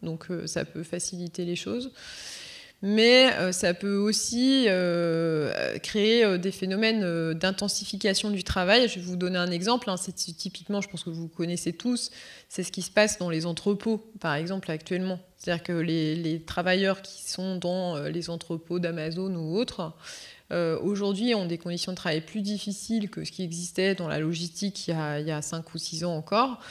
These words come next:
Parce que du coup, ils ont, et c'est, c'est une situation intermédiaire. Ils sont pas remplacés par des robots, mais ils travaillent avec des robots qui leur donnent des commandes, en fait, hein. C'est tous ces systèmes de commandes vocales, là, euh, qui optimisent, euh, voilà, vous avez votre logiciel qui vous dit, « Allez chercher ci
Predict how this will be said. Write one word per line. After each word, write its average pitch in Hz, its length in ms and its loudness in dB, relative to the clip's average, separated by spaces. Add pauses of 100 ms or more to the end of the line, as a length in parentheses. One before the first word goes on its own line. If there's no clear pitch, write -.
(340)
Parce 165 160 -4
que - 80 -4
du 185 200 -4
coup, 247 320 0
ils 185 200 2
ont, 214 240 0
et 170 220 0
c'est, 175 400 -2
c'est 180 220 -2
une 185 80 -2
situation 185 500 0
intermédiaire. 196 880 2
Ils - 80 -6
sont 175 180 -2
pas 220 160 6
remplacés 208 420 0
par 170 160 2
des 175 100 0
robots, 165 340 2
mais 220 140 2
ils 185 40 -4
travaillent 214 260 4
avec 190 180 4
des 180 100 2
robots 180 440 0
qui - 120 -10
leur 170 160 0
donnent 180 160 2
des 175 120 2
commandes, 202 400 0
en 175 80 -2
fait, 208 260 -4
hein. 190 100 -4
C'est 185 160 -10
tous - 120 -8
ces 180 160 -6
systèmes 185 400 -4
de 170 80 -2
commandes 165 340 -4
vocales, 202 440 2
là, 185 320 0
euh, 156 40 -4
qui - 160 -8
optimisent, 180 680 -2
euh, 151 320 -2
voilà, 160 300 4
vous 165 180 -2
avez 160 200 -2
votre 160 240 -14
logiciel 170 460 -2
qui 180 120 -10
vous 160 160 -8
dit, « 180 200 -2
Allez 165 160 0
chercher - 360 -16
ci 190 220 -16